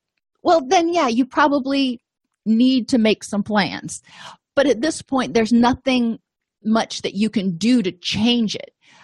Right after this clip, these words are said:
um, change what, whatever he's got to say. So being aware of what is likely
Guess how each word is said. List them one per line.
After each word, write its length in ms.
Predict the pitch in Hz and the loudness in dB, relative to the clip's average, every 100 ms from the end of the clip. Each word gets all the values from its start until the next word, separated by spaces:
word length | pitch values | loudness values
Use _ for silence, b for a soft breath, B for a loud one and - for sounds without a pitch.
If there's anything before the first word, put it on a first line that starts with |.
| b - | b -2
um, 460 | 185 170 139 143 - - | 0 0 -2 -6 -14 -14
change 320 | - 240 220 - | -2 0 0 0
what, 260 | 185 - - | -2 -2 -4
whatever 360 | 202 190 196 | 0 2 0
he's 240 | 190 196 - | -2 -6 -6
got 220 | 190 - | -8 -6
to 80 | 180 | -6
say. 380 | 233 175 175 - b b b | -2 -2 -4 -14 b b b
So 560 | - 240 214 196 185 - _ _ _ _ 185 | -2 2 2 0 -2 -10 _ _ _ _ -10
being 360 | 190 269 277 254 | 0 2 4 2
aware 480 | 220 202 180 151 139 | 2 2 2 0 -2
of 480 | 180 175 165 170 - _ | 0 2 0 -6 -18 _
what 260 | 196 214 220 | -4 0 0
is 160 | 196 | -2
likely 680 | 190 175 185 - 170 175 | 0 0 0 -2 -6 -6